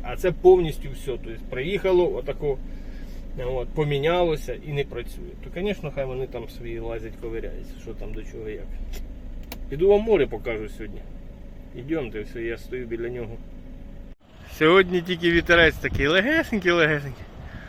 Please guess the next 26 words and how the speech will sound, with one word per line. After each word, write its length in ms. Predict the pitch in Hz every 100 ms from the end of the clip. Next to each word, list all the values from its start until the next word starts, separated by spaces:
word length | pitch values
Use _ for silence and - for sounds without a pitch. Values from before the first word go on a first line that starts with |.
| - - - -
Рибаки 560 | 147 175 208 196 262 247
в 100 | 214
море. 460 | 214 214 190 165 - - - - - - - - - - - -
Там 180 | 202 202
воно 180 | 190
вже 160 | 165 170
далі 200 | 175 170 -
якісь 200 | 147 143
пенсіонери 720 | - 151 - 165 240 254 214
загорають, 720 | 196 190 202 202 196 175 - - - -
прибухані. 680 | 185 180 175 180 180 165 156 - - - - - - - -
Собачники 800 | 165 160 247 226 - 190 196
гуляють. 600 | 170 180 185 175 160 143 - - - - - - - - - - - - -
Ну, 280 | 214 214 190
в 40 |
общем, 240 | 160 - - - - -
красота. 640 | 175 190 - 185 - 147 - - - - - - - - - - 175
А 60 |
вже, 160 | 190 240
бачите, 340 | 247 240 214
тепло, 320 | 202 220 208
що 160 | 190 196
вже 120 | 185
починає 460 | 196 185 196 196 170
димка 320 | 165 151 139
появлятися. 640 | 147 143 135 127 127 139